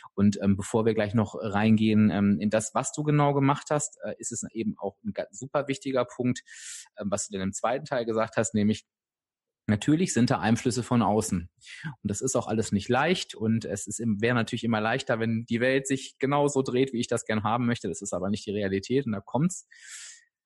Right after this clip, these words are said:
am Ende eben drauf an, dass ich mir selbst so wichtig bin, dass ich eben dieses Nein sagen auch lerne.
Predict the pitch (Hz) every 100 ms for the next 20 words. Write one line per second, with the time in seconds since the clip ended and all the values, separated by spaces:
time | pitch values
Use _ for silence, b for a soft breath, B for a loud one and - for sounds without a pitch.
0 | _ 107 107 110 127 92 110 110 104 101
1 | 113 113 113 110 104 104 107 - 98 104
2 | - 117 - 104 98 - - 92 101 101
3 | 98 - 95 101 104 104 101 101 101 101
4 | 92 - 98 92 95 87